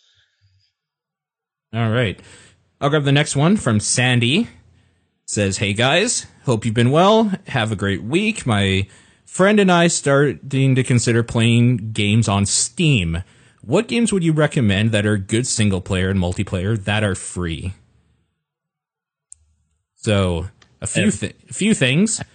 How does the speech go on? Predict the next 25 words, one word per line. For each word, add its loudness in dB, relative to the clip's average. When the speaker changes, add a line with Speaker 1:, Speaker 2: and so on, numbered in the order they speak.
Speaker 1:
Anything 2
by 4
Speaker 2:
Oh, 0
yeah. -2
Speaker 1:
Hi-Rez, 0
basically, -2
is -6
free. -2
So -4
if -2
you -2
like -2
mobas, -2
you -6
should -8
try -6
Smite. -4
If -4
you 2
like -4
the 0
look 0
of, -4
uh, -4
Overwatch, -2